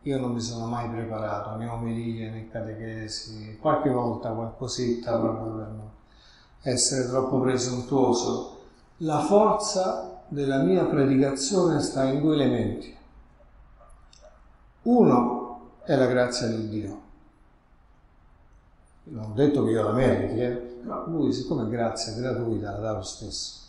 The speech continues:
Il secondo elemento importante, sapete qual è?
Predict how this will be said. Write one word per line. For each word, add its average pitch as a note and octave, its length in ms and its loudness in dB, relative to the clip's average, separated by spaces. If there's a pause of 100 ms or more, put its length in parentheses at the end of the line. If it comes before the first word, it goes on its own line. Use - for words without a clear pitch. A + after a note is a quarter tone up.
(840)
Il C3+ 140 -2
secondo G#3 320 4
elemento E3+ 340 4
importante, C3+ 640 0
sapete C#3+ 380 2
qual A#2+ 140 0
è? D#3+ 140 -4